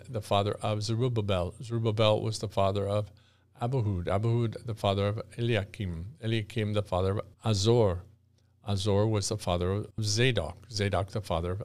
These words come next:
Akim. Akim the father of Eliud. Eliud was the father of Eleazar. Eleazar was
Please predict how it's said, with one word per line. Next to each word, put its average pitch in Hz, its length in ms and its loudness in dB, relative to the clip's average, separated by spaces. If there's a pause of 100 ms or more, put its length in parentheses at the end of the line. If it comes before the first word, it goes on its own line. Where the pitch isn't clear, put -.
Akim. 95 480 -6
Akim 131 360 -4
the 139 100 0
father 113 300 0
of - 140 -10
Eliud. 107 400 0 (400)
Eliud 135 400 0 (120)
was 101 220 -2
the 95 100 -4
father 87 380 0 (120)
of 98 180 -4 (240)
Eleazar. 101 680 2
Eleazar 101 480 2
was 110 440 2